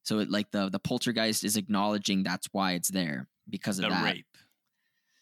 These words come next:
Speaker 1: She didn't get
Speaker 2: The
Speaker 1: raped.
Speaker 2: attempted rape.
Speaker 1: The
Speaker 2: The
Speaker 1: attempted
Speaker 2: attempt-,
Speaker 1: rape.
Speaker 2: attempted rape. Okay.
Speaker 1: So Doctor Carmit or Carmite then tries to communicate with the spirit.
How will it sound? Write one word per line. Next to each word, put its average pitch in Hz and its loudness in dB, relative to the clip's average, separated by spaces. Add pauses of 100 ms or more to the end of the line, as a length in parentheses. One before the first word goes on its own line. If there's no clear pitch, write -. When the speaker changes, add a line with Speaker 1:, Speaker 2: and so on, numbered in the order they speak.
(400)
Speaker 1:
She - 4
didn't 160 4
get 135 4
Speaker 2:
The 123 2
Speaker 1:
raped. 110 4
Speaker 2:
attempted 101 2
rape. 87 -10
Speaker 1:
The 123 4
Speaker 2:
The 117 8
Speaker 1:
attempted 110 2
Speaker 2:
attempt-, 90 -8
Speaker 1:
rape. 76 -4
Speaker 2:
attempted 101 -8
rape. 92 -8
Okay. - -10 (920)
Speaker 1:
So 131 2
Doctor 131 0
Carmit 123 0 (640)
or 107 -2
Carmite 107 2 (800)
then 123 4
tries 127 2
to - -8
communicate 113 2
with 92 -2
the 90 -4
spirit. 117 0